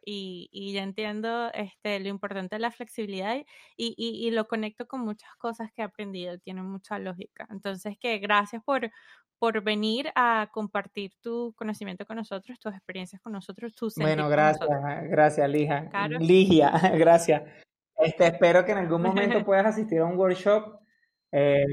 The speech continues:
Speaker 2: cordialmente
Speaker 1: Me
Speaker 2: invitada, así
Speaker 1: encantaría.
Speaker 2: como invité cordialmente a Caro y a Ann,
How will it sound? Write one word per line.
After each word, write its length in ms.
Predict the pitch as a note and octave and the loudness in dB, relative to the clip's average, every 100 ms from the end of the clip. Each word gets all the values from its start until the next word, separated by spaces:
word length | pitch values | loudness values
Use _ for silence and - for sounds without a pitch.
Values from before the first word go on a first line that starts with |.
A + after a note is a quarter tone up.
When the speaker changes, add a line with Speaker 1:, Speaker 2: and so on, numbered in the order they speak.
| C#3 | 2
Speaker 2:
cordialmente 920 | D#3+ D#3+ D#3+ D#3+ D#3 D#3 E3 E3 E3 | 6 6 6 4 4 2 2 0 0
Speaker 1:
Me 60 | E3+ | 0
Speaker 2:
invitada, 480 | E3 D3+ D#3 F3 F#3+ | 2 2 2 2 2
así 200 | F3+ G3+ | 0 -4
Speaker 1:
encantaría. 120 | F#3 | -4
Speaker 2:
como 540 | D3 D3+ D#3 D3 D3 G3 | -4 -4 -2 -2 -6 -8
invité 440 | D3 C#3+ C#3+ C3+ - | -4 -4 -2 -6 0
cordialmente 800 | C#3+ D3 D3 D3+ C#3+ D3 C#3+ C#3+ | 0 2 4 6 4 0 -4 -4
a 80 | C#3 | -2
Caro 280 | D3 C#3+ C#3+ | -2 0 0
y 80 | |
a 160 | C#3 C3+ | -2 -4
Ann, 240 | C#3 C#3+ | -6 -10